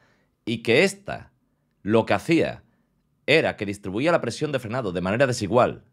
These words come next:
entre el lado derecho e izquierdo, con una especie de divisor, y hacía que el monoplaza girara más lentamente. Por lo tanto, giraba mejor durante el frenado en las curvas lentas. De esta manera, el sistema de frenado asimétrico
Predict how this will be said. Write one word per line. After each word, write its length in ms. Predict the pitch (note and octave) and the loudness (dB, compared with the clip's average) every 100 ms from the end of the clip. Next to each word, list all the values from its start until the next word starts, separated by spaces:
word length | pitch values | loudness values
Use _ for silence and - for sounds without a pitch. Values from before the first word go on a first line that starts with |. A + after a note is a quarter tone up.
| _ | _
entre 240 | - F#2+ F#2 | -10 -8 -2
el 60 | |
lado 180 | A2 D3 | 0 2
derecho 320 | C3+ C#3 - | 2 0 0
e 20 | |
izquierdo, 600 | A2+ - C#3 B2 D2 C2 - _ _ _ | -2 0 0 2 -2 -10 -12 _ _ _
con 220 | - G2+ | -2 0
una 100 | D3+ | 2
especie 320 | F3 F3 E3+ F3 | 0 0 -2 0
de 120 | D3 | 2
divisor, 560 | B2 G#2 - B2+ A2 - _ _ _ | 0 0 2 2 2 -8 _ _ _
y 100 | - | -2
hacía 300 | G#2+ - D#3+ | -2 2 2
que 80 | F3+ | 2
el 80 | F3 | 0
monoplaza 500 | C#3+ A#2+ C#3 C#3+ C#3+ | 0 0 0 -2 -2
girara 380 | B2 G#2 B2 B2 | -2 2 2 2
más 260 | A2+ B2+ | 0 -2
lentamente. 840 | A#2 A#2 A2 G2 A#2+ A#2+ - C2+ A#1+ _ _ _ _ _ | 2 2 4 2 2 -2 -4 -10 -10 _ _ _ _ _
Por 180 | G#2+ | 2
lo 100 | A2 | 2
tanto, 560 | G#2+ F#3+ E3 - D2 B1+ _ _ _ _ _ _ _ | 4 2 2 -8 -12 -14 _ _ _ _ _ _ _
giraba 400 | _ A2 A2 D3+ | _ 0 4 4
mejor 400 | D#3+ B2+ D#3+ D#3+ | 2 0 2 2
durante 320 | A#2 A2+ A2 | 2 -4 -4
el 80 | A2+ | -6
frenado 320 | A2 G#2 C3+ | -6 -6 -4
en 80 | C#3+ | 0
las 120 | B2+ | 0
curvas 280 | A2+ D3 C#3 | 0 2 2
lentas. 580 | A#2+ D#3 B2 D2+ D2 - _ _ | 2 -2 -4 -8 -8 -18 _ _
De 140 | - E2 | -4 -2
esta 220 | D3 F3+ | 0 2
manera, 260 | E3 F3 C3+ | 2 2 2
el 80 | |
sistema 400 | A2 G#2 - E3+ | 0 -6 -4 -2
de 80 | C#3+ | -2
frenado 300 | B2+ A#2 C3+ | -2 -2 -2
asimétrico 720 | A2+ G2+ A#2+ G#2 E2+ D2+ A1+ | -2 -2 -4 -4 -8 -8 -10